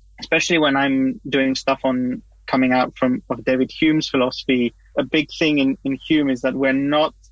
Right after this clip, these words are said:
as different from the animals, the other animals, as we think we are. Um, that doesn't mean that there's no such thing as morality or, or that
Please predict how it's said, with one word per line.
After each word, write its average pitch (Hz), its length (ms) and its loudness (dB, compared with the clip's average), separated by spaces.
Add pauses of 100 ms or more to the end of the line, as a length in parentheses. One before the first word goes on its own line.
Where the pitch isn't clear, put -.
(100)
as 131 160 -2
different 131 580 -4
from 127 220 0
the 123 120 0
animals, 123 580 0
the 123 100 2
other 127 300 2
animals, 117 600 -6 (420)
as 120 200 -2
we 123 80 2
think 139 420 -2
we 123 140 2
are. - 400 0 (400)
Um, 131 300 4
that 131 240 -2
doesn't 160 360 0
mean 143 380 0
that 127 220 -2
there's 131 160 -6
no 123 100 -4
such - 320 -12
thing 127 200 -2
as 120 140 -6
morality 131 1080 0
or, 127 240 -4
or 131 300 -4
that 123 180 -4